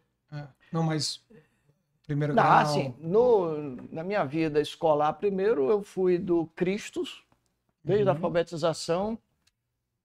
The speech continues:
Speaker 2: com o doutor Carvalho Rocha. E do Cristo eu fui pro Cearense, foi uma, uma passagem muito boa em ambas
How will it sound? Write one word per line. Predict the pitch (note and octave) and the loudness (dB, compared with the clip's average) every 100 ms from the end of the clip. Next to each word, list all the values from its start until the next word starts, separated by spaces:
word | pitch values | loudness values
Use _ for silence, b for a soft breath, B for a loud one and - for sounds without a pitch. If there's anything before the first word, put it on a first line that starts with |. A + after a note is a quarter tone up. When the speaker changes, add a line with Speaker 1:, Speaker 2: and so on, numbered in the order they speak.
| _ | _
Speaker 2:
com | D3+ | -10
o | |
doutor | D3 D3+ D3+ D3+ C#3 C3+ B2+ - - _ _ _ _ | -8 -6 -2 0 0 -4 -6 -10 -14 _ _ _ _
Carvalho | C3 C#3+ C#3 C3+ | -8 -4 -4 -2
Rocha. | C3+ G#3 - A3+ - _ _ _ _ _ _ _ _ _ _ _ | -2 -4 -4 -10 -12 _ _ _ _ _ _ _ _ _ _ _
E | D#3+ E3 E3+ | -6 -4 -2
do | G3 | -2
Cristo | G#3 G3+ G3+ F#3 - F3+ | 0 2 2 2 0 0
eu | |
fui | F3+ F3+ F3+ | 0 -2 -2
pro | E3+ | -4
Cearense, | D3+ - F3+ D#3+ F3 A#3 - - - G3+ _ _ | -10 0 2 2 0 -2 -8 -10 -18 -20 _ _
foi | D#3+ | -6
uma, | D#3 D3+ C3 B2 C#3 _ _ _ _ _ | -6 -6 -8 -12 -18 _ _ _ _ _
uma | C3 | -8
passagem | - C#3 D#3 C#3+ C3 | -6 -4 -4 -4 -6
muito | C3+ C3+ D3+ D#3+ C#3+ | -8 -8 -10 -8 -8
boa | B2 E3+ D#3+ | -6 -4 -4
em | C#3+ | -4
ambas | E3+ D3+ C3 - - | -4 -2 -4 -6 -20